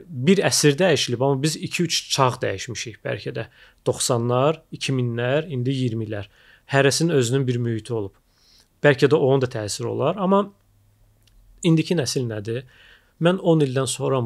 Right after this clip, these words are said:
bunu alım, bunu eləyim uşağıma və s. deyil. Mənim bu gün gündəlik həyatıma, vizyonuma uyğun nədir? Yəni, e,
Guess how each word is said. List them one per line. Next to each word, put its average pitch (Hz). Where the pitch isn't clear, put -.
bunu 127
alım, 120
bunu 113
eləyim 123
uşağıma 120
və 110
s. 127
deyil. 135
Mənim 165
bu 160
gün 143
gündəlik 131
həyatıma, 113
vizyonuma 123
uyğun 131
nədir? 113
Yəni, 110
e, 127